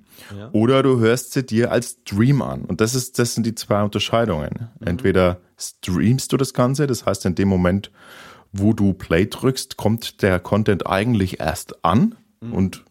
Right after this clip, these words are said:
Speaker 2: wird li-, wird praktisch gehört in dem Moment, wo er ankommt. Äh, oder du lädst es einfach vorher runter und hörst es dann an. Das sind ja die
Speaker 1: Ja,
Speaker 2: zwei
Speaker 1: genau.
Speaker 2: Optionen.
Speaker 1: Ja, aber das, das Punkt ist, die Leute, wer uns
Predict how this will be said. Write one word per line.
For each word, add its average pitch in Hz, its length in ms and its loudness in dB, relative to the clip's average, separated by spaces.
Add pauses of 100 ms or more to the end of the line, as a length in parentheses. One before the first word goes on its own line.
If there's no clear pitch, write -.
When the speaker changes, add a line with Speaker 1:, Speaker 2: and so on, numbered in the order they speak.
(280)
Speaker 2:
wird 92 360 -2
li-, 73 300 2
wird 95 300 -4
praktisch - 420 -8
gehört 90 320 0
in 113 60 -4
dem 107 140 4
Moment, 92 200 2
wo 82 100 0
er 78 100 0
ankommt. 127 440 -4 (720)
Äh, 98 40 0
oder 98 400 2
du 131 140 2
lädst 92 280 0
es 127 140 -6
einfach 95 280 -2
vorher 107 280 2
runter 104 320 2
und 123 100 0
hörst 127 160 0
es 135 100 -2
dann 90 200 -4
an. - 180 -12
Das 101 220 -10
sind 110 100 -4
ja 107 80 -2
die 104 80 -8
Speaker 1:
Ja, 92 80 -12
Speaker 2:
zwei 87 300 -4
Speaker 1:
genau. 113 260 -8 (160)
Speaker 2:
Optionen. - 480 -8
Speaker 1:
Ja, 90 160 -12
aber 175 160 0
das, 165 220 -2 (100)
das 165 160 0
Punkt 254 300 0
ist, 127 440 -2
die 143 100 -4
Leute, 170 360 0
wer 151 340 2
uns 131 280 -2